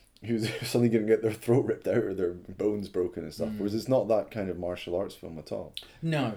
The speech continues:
Speaker 2: no.
Speaker 1: You know?
Speaker 2: I mean, I, I guess it's, it's very specifically about a certain martial art. I think, you know,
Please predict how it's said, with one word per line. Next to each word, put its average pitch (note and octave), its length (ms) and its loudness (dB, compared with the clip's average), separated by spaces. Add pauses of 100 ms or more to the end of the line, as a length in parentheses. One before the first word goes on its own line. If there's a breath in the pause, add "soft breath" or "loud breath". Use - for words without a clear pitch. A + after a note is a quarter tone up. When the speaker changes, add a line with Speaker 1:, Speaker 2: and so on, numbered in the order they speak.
(120)
Speaker 2:
no. G2+ 180 -6 (420)
Speaker 1:
You F2+ 100 -6
know? F2 120 -6
Speaker 2:
I A#2+ 40 0
mean, A#2 120 -2
I, G#2+ 300 -8
I - 20 -8
guess A#2+ 340 -10
it's, B2+ 140 -10
it's A2 240 -10
very G#2 220 -10
specifically G2+ 480 -12
about F#2+ 240 -8
a F#2+ 40 -14
certain G2 280 -10
martial G2 400 -12
art. F#2+ 200 -8
I F#2+ 40 -8
think, B2+ 200 -6
you C3+ 80 -4
know, G2+ 160 -6